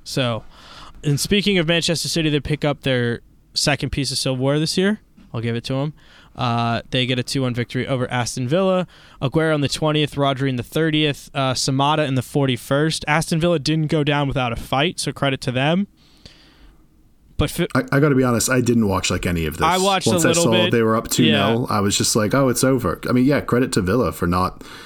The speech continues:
Speaker 2: getting absolutely hammered like, uh, like Watford did in the F A Cup final, but,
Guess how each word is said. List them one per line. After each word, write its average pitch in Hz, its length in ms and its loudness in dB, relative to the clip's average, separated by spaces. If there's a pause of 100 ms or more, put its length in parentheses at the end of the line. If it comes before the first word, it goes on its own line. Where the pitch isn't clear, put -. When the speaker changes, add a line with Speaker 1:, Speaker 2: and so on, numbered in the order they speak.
(440)
Speaker 2:
getting 101 200 2
absolutely 95 420 2
hammered 101 460 0
like, 82 300 -2
uh, 80 380 0 (280)
like 82 160 -4
Watford 92 340 0
did 87 100 0
in 82 60 0
the 80 120 0
F 87 120 -4
A 82 100 0
Cup 82 240 -6
final, 123 440 0 (140)
but, 82 280 0